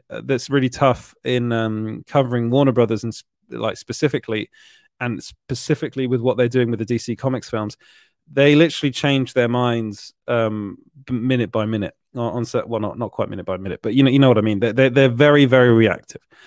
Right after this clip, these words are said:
And, um, we've t-, we've spoken about this with Mikey, with, with Sil, with, with James on multiple occasions. It's very difficult to get a,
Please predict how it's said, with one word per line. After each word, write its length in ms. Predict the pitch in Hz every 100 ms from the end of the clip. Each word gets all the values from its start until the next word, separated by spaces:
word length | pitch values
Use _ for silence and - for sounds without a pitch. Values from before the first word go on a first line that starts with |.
| - _ _
And, 300 | 113 117 117
um, 420 | 117 117 117 117 -
we've 200 | 131 123
t-, 140 | -
we've 160 | 143 131
spoken 300 | - 156 143
about 160 | 131
this 160 | 120 -
with 100 | 117
Mikey, 500 | 127 131 127 131 123
with, 180 | 107 101
with 180 | 104 101
Sil, 480 | - 131 127 120
with, 160 | 113 104
with 220 | - 104
James 420 | - 131 131 123
on 80 | 117
multiple 340 | 120 135 - 123
occasions. 540 | - 113 110 110 - _ _ _ _ _ _ _ _ _
It's 140 | 131 -
very 280 | 139 175
difficult 880 | 151 117 160 - - 113 98 - - _ _ _ _
to 100 | -
get 520 | 120 131 123 - - - _ -
a, 500 | 123 120 113 113